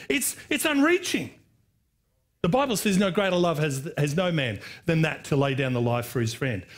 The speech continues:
Well, how about a parent for a child? It just goes to a whole new level, right? But isn't that what God did for you and me? He laid down, laid down his own life so that we would, what? We would be made alive. John ten ten, "I have come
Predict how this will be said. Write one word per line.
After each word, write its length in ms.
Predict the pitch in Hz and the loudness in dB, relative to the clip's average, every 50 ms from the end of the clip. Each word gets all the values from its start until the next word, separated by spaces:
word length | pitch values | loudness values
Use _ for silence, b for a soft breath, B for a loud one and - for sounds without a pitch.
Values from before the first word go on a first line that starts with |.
| B B | B B
Well, 140 | 202 202 190 | 2 2 2
how 180 | 247 269 277 | 2 0 -2
about 300 | 294 262 254 247 240 226 | -2 -2 -2 0 0 0
a 80 | 196 170 | -2 -4
parent 400 | - - 214 226 269 302 269 196 | -4 -2 -2 0 0 0 -2 -2
for 120 | - 170 | 0 -2
a 60 | 160 139 | -2 0
child? 520 | - 220 247 277 294 302 220 147 113 95 - - _ _ _ _ _ _ _ _ _ _ _ _ _ _ - | 0 0 0 0 2 0 -2 -2 -4 -8 -12 -20 _ _ _ _ _ _ _ _ _ _ _ _ _ _ -2
It 80 | 269 | 0
just 180 | 247 330 240 - | 2 2 2 2
goes 280 | - 208 202 180 151 - | 0 0 0 -2 0 2
to 100 | 196 175 | 2 2
a 40 | |
whole 180 | 170 175 180 175 | 4 4 4 4
new 140 | 170 165 165 | 4 4 4
level, 380 | 175 226 294 302 277 156 123 | 4 2 2 2 0 0 2
right? 320 | 104 107 113 139 214 254 - - - _ _ _ _ _ _ _ _ _ _ _ _ _ _ _ _ _ _ _ _ _ _ _ | 2 0 0 0 -2 -4 -8 -12 -18 _ _ _ _ _ _ _ _ _ _ _ _ _ _ _ _ _ _ _ _ _ _ _
But 120 | - 247 302 | 2 2 4
isn't 200 | 311 294 302 311 | 2 2 2 2
that 140 | 302 294 247 | 0 0 0
what 160 | 240 226 - | -2 0 0
God 240 | - 214 226 247 196 | 2 2 2 2 2
did 180 | 220 214 156 | 2 0 2
for 120 | - - 190 | 2 2 4
you 220 | 185 185 180 175 | 4 6 6 4
and 120 | 160 151 | 4 4
me? 380 | 139 127 131 165 240 277 - - - _ _ _ _ _ _ _ _ _ | 2 2 2 2 0 0 -2 -6 -16 _ _ _ _ _ _ _ _ _
He 120 | - 185 190 | 0 2 4
laid 300 | 180 180 170 170 160 143 | 4 4 2 0 0 0
down, 260 | 165 160 160 160 165 | 0 2 2 2 0
laid 260 | - 143 170 180 175 | 2 0 0 0 0
down 220 | 147 180 175 170 175 | 0 0 0 0 0
his 160 | 156 131 175 | 0 0 0
own 200 | 170 175 175 156 | 0 2 2 2
life 360 | 147 143 180 226 254 - B B B B | 2 0 0 -2 -4 -8 B B B B
so 160 | - - 185 | -4 0 0
that 180 | 170 170 156 143 | 2 2 0 0
we 180 | 131 151 160 180 | 2 2 2 4
would, 460 | 160 156 202 247 294 320 302 - - - _ _ _ _ | 4 2 2 2 0 -2 -4 -6 -10 -20 _ _ _ _
what? 360 | - 240 269 269 208 131 - - b b b b b | -4 -2 -2 0 -2 -4 -6 -10 b b b b b
We 160 | 170 196 214 | 2 4 4
would 200 | 196 185 185 147 | 4 4 4 4
be 100 | 185 175 | 4 4
made 240 | 165 165 170 170 165 | 4 4 2 2 2
alive. 380 | 160 151 147 160 170 160 139 120 | 2 2 2 2 2 0 0 -2
John 220 | - 160 151 147 | -2 0 0 -2
ten 280 | 131 - - 151 151 139 | -2 -2 -2 -2 -2 -2
ten, 240 | - 160 151 139 135 | -2 -2 0 0 0
"I 180 | 135 156 156 | 0 -2 -2
have 140 | 151 147 - | -4 -6 -8
come 440 | - - - 180 170 151 131 107 92 | -10 -8 -6 -4 -2 -2 -2 -2 -4